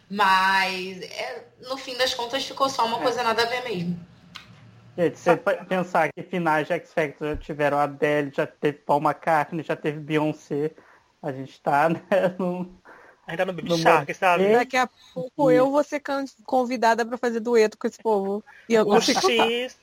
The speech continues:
Speaker 3: o X de X Factor é de xepa, gente, porque está a economia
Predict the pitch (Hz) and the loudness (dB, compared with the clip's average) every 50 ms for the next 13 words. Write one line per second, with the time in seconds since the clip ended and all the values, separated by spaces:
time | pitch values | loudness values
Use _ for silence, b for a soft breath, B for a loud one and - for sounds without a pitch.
0 | _ _ _ - 226 233 254 233 - - 233 233 247 262 220 247 240 240 - - | _ _ _ -4 0 0 0 0 0 -4 -4 -2 -4 0 4 6 6 6 4 0
1 | - - 196 202 196 - 220 190 190 220 - - - 185 170 - - 156 139 131 | 0 2 4 4 4 2 0 0 0 -2 -6 -2 -2 -2 -2 -2 -4 -8 -6 -6
2 | 131 127 - - - - 175 156 - - 175 180 185 - - 190 190 180 165 160 | -8 -10 -10 -14 -10 -8 -8 -8 -2 2 2 2 2 2 0 -4 -4 -4 -6 -6
3 | 165 180 196 214 | -4 -2 -2 -2